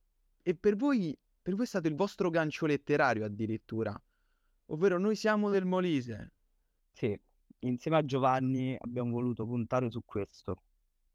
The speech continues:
Speaker 2: tantissimo, proprio perché, cioè, tu sei nato qui, non puoi sputare, eh, sul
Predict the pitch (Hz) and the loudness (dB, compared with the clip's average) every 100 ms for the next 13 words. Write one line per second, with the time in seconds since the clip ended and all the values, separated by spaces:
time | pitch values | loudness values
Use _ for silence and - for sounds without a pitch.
0 | _ - 98 104 101 - - 92 87 - | _ -4 -4 -2 -6 -6 -6 -6 -6 -10
1 | _ _ _ _ _ _ _ 151 156 120 | _ _ _ _ _ _ _ 2 4 2
2 | - 123 117 - - 113 - _ _ _ | 0 0 0 -2 0 0 -2 _ _ _
3 | _ _ _ _ 143 113 120 110 98 - | _ _ _ _ -2 0 0 0 -4 -4
4 | 87 - _ _ _ _ _ _ _ _ | -6 -6 _ _ _ _ _ _ _ _
5 | _ _ _ - 113 135 117 - 113 104 | _ _ _ -10 -4 -2 -4 -4 -4 2
6 | 101 101 101 90 _ _ _ _ _ _ | 4 4 2 -2 _ _ _ _ _ _
7 | _ - - - 170 | _ -6 -6 -4 -4